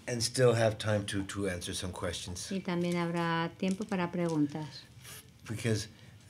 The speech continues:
Speaker 1: the day, uh, I'm sorry, I'm not well enough prepared to, uh, we had to take the time to go through it before we actually did it, but still, you can meditate on it. Tomorrow we'll
Speaker 2: Porque
Speaker 1: have more time for both.
Speaker 2: pa-, es decir, mañana
Speaker 1: <laughs>
Speaker 2: tendremos un poco más de tiempo tanto para,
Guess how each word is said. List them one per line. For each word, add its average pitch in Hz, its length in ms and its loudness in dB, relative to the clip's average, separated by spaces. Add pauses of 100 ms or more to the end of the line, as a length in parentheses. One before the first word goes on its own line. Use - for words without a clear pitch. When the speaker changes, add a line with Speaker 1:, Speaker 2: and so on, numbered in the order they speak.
(160)
Speaker 1:
the 101 100 -4
day, 107 460 6 (220)
uh, 98 360 -8
I'm 92 80 -6
sorry, 101 320 4
I'm 92 180 -2
not 95 180 -2
well 95 200 0
enough 95 260 -2
prepared 95 460 -2
to, 95 140 0 (760)
uh, 85 280 -6 (160)
we 92 180 -2
had 92 160 0
to - 80 -12 (140)
take 98 180 2
the 104 80 -2
time 95 380 4
to - 80 -4
go 90 240 2
through 101 320 4
it 95 120 4
before 92 380 0
we 85 160 2
actually 82 320 -2
did 90 160 -2
it, 90 160 -4
but 98 160 -2
still, 175 360 2 (140)
you 135 120 -6
can 127 160 -4
meditate 110 360 -4
on 101 180 -4
it. 101 120 -14
Tomorrow 131 340 8
we'll 120 100 8
Speaker 2:
Porque - 20 10
Speaker 1:
have 113 100 6
more 110 160 4
time 113 220 2
for 101 160 -4
both. 92 200 -4 (500)
Speaker 2:
pa-, 190 240 -2
es 190 120 -4
decir, 202 220 2
mañana 196 240 4
Speaker 1:
<laughs> - 20 0
Speaker 2:
tendremos 202 380 2
un - 60 -18
poco 196 200 -4
más 185 160 0
de 180 100 0
tiempo 185 360 -2
tanto 175 360 -2
para, 170 680 0